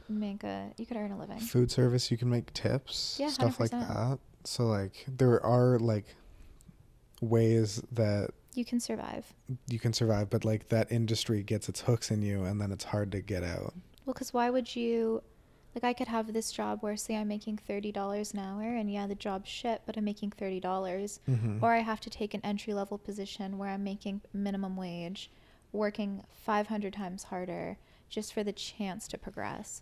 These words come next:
Speaker 2: And
Speaker 1: It's
Speaker 2: especially if you've worked that thirty dollar an hour job for a while.
Speaker 1: Yeah, I
Speaker 2: So
Speaker 1: know.
Speaker 2: you have all, like, you have the car for that, uh, pr-, tax bracket.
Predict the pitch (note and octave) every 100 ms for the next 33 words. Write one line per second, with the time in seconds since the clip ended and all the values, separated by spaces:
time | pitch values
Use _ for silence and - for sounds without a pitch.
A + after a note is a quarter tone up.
0 | - B2 A#2 C3 B2 C3 B2+ B2 A#2 -
1 | A#2+ G#2 A2+ - G#2+ - A#2 A2 G#2+ G2+
2 | G2 G2 G2+ G2 G2 A2 G#2 G#2+ - F#2+
3 | F#2+ - A#2 F#2+ G2+ F#2 G2+ - A#3+ G#3
4 | G#3 A3+ A3+ C3 A2+ A2+ G#2+ - A#2+ A#2
5 | A2+ A2 - - A#2 A2+ - B2 A#2 A#2+
6 | A2 A2+ A#2+ A#2+ - A2 A2 G#2+ A2 -
7 | B2+ A2 G#2 G2+ - - - - - -
8 | - - - - - - A#2+ G2+ D#2+ -
9 | - - C3 - - G#2 - - A2 A2
10 | A2 A2+